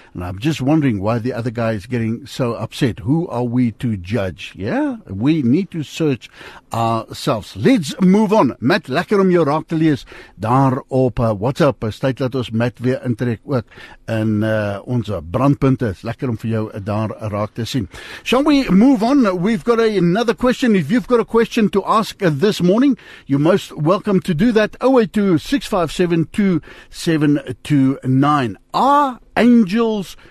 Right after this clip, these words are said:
human? Uh, and, uh, I see you've posted another question, uh, Genesis nineteen, verse five to three. My question is, a man who wanted to sleep with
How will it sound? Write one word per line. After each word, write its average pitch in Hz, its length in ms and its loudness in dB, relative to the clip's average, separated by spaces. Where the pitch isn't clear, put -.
human? 147 680 4
Uh, 139 600 0
and, 160 440 2
uh, 151 380 2
I 143 100 -2
see 208 240 -2
you've 180 240 0
posted 208 400 -2
another 202 320 2
question, 190 480 2
uh, 113 100 -6
Genesis 165 580 -2
nineteen, 175 680 2
verse 139 280 0
five 165 380 0
to 156 120 0
three. 277 340 0
My 175 260 0
question 214 500 2
is, 165 300 0
a 123 200 -4
man 151 500 2
who 139 140 2
wanted 156 400 0
to 147 100 -2
sleep 170 360 -4
with 135 160 -2